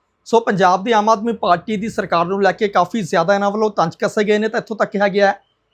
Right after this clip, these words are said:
ਕਿ ਪੰਜਾਬ ਸਰਕਾਰ ਵੱਲੋਂ ਜੋ ਯੁੱਧ ਨਸ਼ਿਆਂ ਵਿਰੁੱਧ ਮੁਹਿੰਮ ਚਲਾਈ ਜਾ ਰਹੀ ਹੈ, ਉਸ ਦੀ ਪੂਰੀ ਤਰ੍ਹਾਂ ਦੇ ਨਾਲ ਫੂਕ ਨਿਕਲ ਚੁੱਕੀ ਹੈ। ਤੇ ਦੂਜੇ ਪਾਸੇ ਭਾਜਪਾ ਆਗੂ ਹੋਣ ਦੇ ਨਾਤੇ ਉਹਨਾਂ ਵੱਲੋਂ ਭਾਜਪਾ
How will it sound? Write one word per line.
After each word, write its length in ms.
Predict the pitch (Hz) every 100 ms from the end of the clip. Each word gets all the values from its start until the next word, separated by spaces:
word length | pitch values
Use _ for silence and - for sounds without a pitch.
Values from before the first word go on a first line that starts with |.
| -
ਕਿ 60 | 220
ਪੰਜਾਬ 440 | - 208 226 302
ਸਰਕਾਰ 340 | - 240 247 240
ਵੱਲੋਂ 240 | 233 254
ਜੋ 140 | 233 254
ਯੁੱਧ 260 | 175 185
ਨਸ਼ਿਆਂ 340 | 208 196 233 233
ਵਿਰੁੱਧ 240 | 226 208
ਮੁਹਿੰਮ 380 | 214 180 185 226
ਚਲਾਈ 280 | - 196 190
ਜਾ 180 | 165 175
ਰਹੀ 140 | 185
ਹੈ, 60 | 226
ਉਸ 140 | 202 -
ਦੀ 260 | 202 208 _ _ _ -
ਪੂਰੀ 240 | 269 269
ਤਰ੍ਹਾਂ 260 | 208 233 202
ਦੇ 100 | 214
ਨਾਲ 280 | 202 185 - _ _ _ -
ਫੂਕ 200 | 208 202
ਨਿਕਲ 220 | 220 262
ਚੁੱਕੀ 320 | - 196 220
ਹੈ। 60 | 247
ਤੇ 100 | 254
ਦੂਜੇ 400 | 175 190 165 240
ਪਾਸੇ 480 | 240 202 196 214 226 _ _ _ -
ਭਾਜਪਾ 360 | 202 175 247
ਆਗੂ 220 | 240 202 214
ਹੋਣ 180 | 208
ਦੇ 100 | 190
ਨਾਤੇ 260 | 220 180 240
ਉਹਨਾਂ 120 | 220
ਵੱਲੋਂ 200 | 214 226
ਭਾਜਪਾ 560 | 240 254 185 165 -